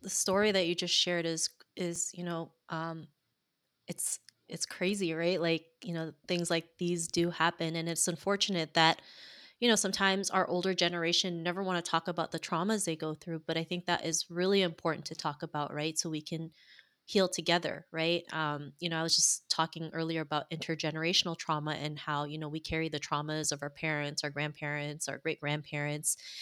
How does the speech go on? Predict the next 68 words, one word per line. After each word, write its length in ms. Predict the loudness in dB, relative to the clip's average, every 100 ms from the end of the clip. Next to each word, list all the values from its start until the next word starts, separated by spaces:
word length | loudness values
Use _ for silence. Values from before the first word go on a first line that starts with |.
| -14 -2
and 80 | 0
if 140 | 2
we 80 | 2
don't 200 | 2 0
unlock 440 | -2 4 6 6 4
that, 240 | 0 0
you 100 | -2
know, 80 | -6
we're 120 | -6
gonna 200 | -4 -6
go 160 | -4 -4
through 180 | -4 -6
the 80 | -2
same 260 | -2 -4
cycle. 540 | -2 0 0 -2 -8 -12 -20 -20 -20 -6
And 160 | -2 4
so, 380 | 4 6 4 0
like 240 | -2 -4
you 80 | -4
mentioned, 340 | -4 -2 -2 -2
your 120 | 0
dad 220 | 2 2
never 180 | -2 -4
wanna 220 | -6 -6
talk 260 | -4 -4 -6
about 260 | -6 -2 0
it, 160 | -2 0
and 120 | 8
I, 100 | 8
I 120 | 10
understand 480 | 6 6 4 2 2
why, 180 | 0 0
right? 220 | 0 -2
Going, 160 | -2 -2
I'm 120 | -2 0
pretty 180 | 2
sure 200 | 4 4
going 260 | 4 2 2
through 140 | 2 4
that 160 | 4
was, 240 | 4 0 -4 _ -4
was 280 | -2 -2 -6
probably 300 | 2 6 6
not 180 | 6 4
the 60 | 4
best, 400 | 4 6 4 6
right? 160 | 6
It 40 | 6
was 100 | 2
probably 280 | 4 4 6
really 280 | 6 6
bad, 400 | 8 8 10 8 2 -12 -18 0
and 100 | 4
we 100 | 6
will 120 | 6
never 300 | 6 4 4
know 120 | 4
what 160 | 4 2
he 120 | 0
went 220 | -2 -4
through 120 | -4 -10
because 280 | -8 -6
we 80 | -4
were 140 | -4 -2
not 280 | -2 -4
in 80 | -4
that 240 | -2 -2 0
situation. 720 | -2 -4 -4 -2 -2 -4 -10